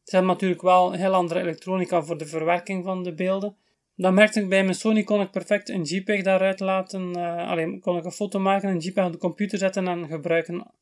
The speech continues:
zoals dat die was. Terwijl bij de Nikon, nee, dus dat was de Nikon. Terwijl bij de Sony, als ik diezelfde foto maakte, had ik, en ik nam diezelfde J peg op de computer erbij,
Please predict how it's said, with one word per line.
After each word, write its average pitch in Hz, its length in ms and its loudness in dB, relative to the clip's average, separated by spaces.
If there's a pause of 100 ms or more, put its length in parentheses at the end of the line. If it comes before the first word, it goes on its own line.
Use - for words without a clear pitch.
zoals 170 360 0
dat 156 120 -4
die 160 140 -6
was. 160 300 -8 (340)
Terwijl 190 260 6
bij 185 160 8
de 165 100 2
Nikon, 220 540 4
nee, 185 400 2
dus 165 180 -4
dat 170 120 2
was 165 160 -2
de 156 80 -8
Nikon. 185 280 -8 (160)
Terwijl 190 260 10
bij 175 160 10
de 160 80 -2
Sony, 214 460 0
als 180 220 2
ik - 260 -12 (240)
diezelfde 185 540 2
foto 214 300 -4
maakte, 202 460 0
had 180 200 2
ik, 175 140 -2
en 180 240 -6
ik 165 240 -10 (520)
nam 175 260 0
diezelfde 175 440 2
J 170 200 -4
peg 196 240 -4 (420)
op 180 140 -2
de 185 80 -2
computer 185 540 -2
erbij, 190 400 4